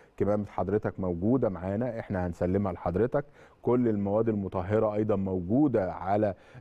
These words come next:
الترابيز-، ال-، الترابيزات بتاعة التصويت الخاصة بالهيئات القضائية المشرفة ايضًا، بحيث عمليات التلامس دي.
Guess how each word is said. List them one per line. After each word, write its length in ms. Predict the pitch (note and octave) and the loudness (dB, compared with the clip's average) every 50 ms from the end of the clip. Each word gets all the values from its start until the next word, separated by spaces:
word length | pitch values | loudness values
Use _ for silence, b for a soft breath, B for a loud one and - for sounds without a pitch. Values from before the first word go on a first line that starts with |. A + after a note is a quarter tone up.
| B | B
الترابيز-، 500 | G2+ F#2 - G#2+ G2+ G2+ F2+ G2 F#2 F#2+ - - | -8 -6 -2 -2 -2 -2 -2 -2 -4 -4 -4 -4
ال-، 280 | G2+ F#2+ F#2+ F#2+ F#2+ F#2+ | -2 -2 -2 -2 -2 -4
الترابيزات 580 | F#2 - - G2 G2 F#2+ F#2+ F#2 G#2+ A#2+ A#2+ A2 | -6 -2 -2 0 0 0 0 0 0 0 -2 -2
بتاعة 260 | G2 - - E2 - - | -6 -6 -6 -6 -8 -10
التصويت 640 | F2+ - - G2 F#2 - - G#2+ A2+ C3 C3+ - - | -14 -10 -6 -8 -6 -6 -2 2 2 2 4 2 2
الخاصة 560 | G2 F2 - - A2+ A2 A2 - - A2 G2 | -2 -2 -2 -2 -2 -2 -2 -2 -2 -2 -2
بالهيئات 1200 | F2 F2 F#2 G#2 G#2+ G2+ G2 - - - - - - F2+ F2+ F2 E2 F#2 F2 F#2+ G2+ A2+ A#2+ - | -2 -2 -2 0 0 0 0 -2 -6 -18 -20 -12 -6 -4 -4 -4 -2 0 0 0 0 0 0 0
القضائية 680 | A2+ - - G#2+ F#2+ G2 G2+ G#2+ A2+ A2+ A2 G#2+ G2+ | -2 -2 -2 -2 0 0 2 4 4 4 4 2 0
المشرفة 640 | G2+ G2+ G2 F#2+ F#2+ - G#2+ A2+ B2 - A2+ G2 G#2 | -2 -4 -4 -4 -4 -2 0 0 0 0 0 0 2
ايضًا، 380 | A2 A2+ A2 G#2 G2+ F#2+ F2+ E2+ - _ - | 2 2 2 2 0 -2 -2 -8 -12 _ -12
بحيث 360 | F2 F2+ - A2 A#2 A2+ - G#2 | -10 -6 -2 0 0 0 0 -2
عمليات 360 | G2 G2 F#2+ F#2+ G#2 A2 - | -4 -2 -2 0 0 0 0
التلامس 520 | G#2+ - - G2 G2+ A2 A2+ A2+ A2 G2 | -2 -4 -2 0 2 2 2 2 0 0
دي. 300 | F#2 F2 F2+ G#2+ B2+ D3+ | -2 -2 0 0 0 0